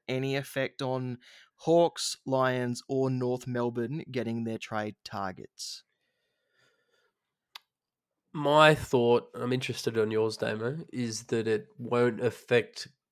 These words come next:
Speaker 2: the targets coming in. I think, uh, I think those players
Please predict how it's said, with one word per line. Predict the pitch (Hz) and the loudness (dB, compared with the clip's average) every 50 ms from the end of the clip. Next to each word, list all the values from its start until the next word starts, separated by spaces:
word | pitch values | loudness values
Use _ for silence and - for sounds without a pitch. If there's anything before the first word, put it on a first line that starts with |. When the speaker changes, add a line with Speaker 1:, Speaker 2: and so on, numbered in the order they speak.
| _ _ _ _ _ | _ _ _ _ _
Speaker 2:
the | - - | -10 -10
targets | - - - - 117 117 117 110 104 - 92 - - - | -10 -6 -2 0 2 4 2 2 0 -4 -8 -10 -10 -10
coming | - - - - 120 117 117 113 110 110 | -12 -16 -12 -8 -6 -4 -2 -4 -4 -6
in. | - - - 131 135 156 208 240 330 - _ _ _ _ _ _ _ _ - - - _ _ _ _ _ _ - - | -10 -8 -4 -2 -2 -2 -2 -4 -8 -10 _ _ _ _ _ _ _ _ -20 -20 -20 _ _ _ _ _ _ -8 -6
I | 117 | -6
think, | 110 - - - 120 117 113 110 - - - - - - _ - | -6 -4 -4 -2 -2 -2 -2 -6 -10 -14 -18 -18 -18 -16 _ -6
uh, | - 117 113 113 113 113 - - 60 - - - - _ - - | -4 -2 -2 -2 -2 -2 -2 -2 -2 -4 -4 -8 -10 _ -12 -10
I | 127 | -10
think | 117 - - - 127 123 120 - _ | -10 -10 -8 -6 -4 -4 -4 -6 _
those | - 120 117 117 113 110 107 | -2 0 0 0 -2 -4 -8
players | - _ - - 117 117 117 117 117 113 113 110 107 - - - - - | -12 _ -8 -4 0 0 2 2 2 2 0 -2 -4 -6 -8 -10 -10 -12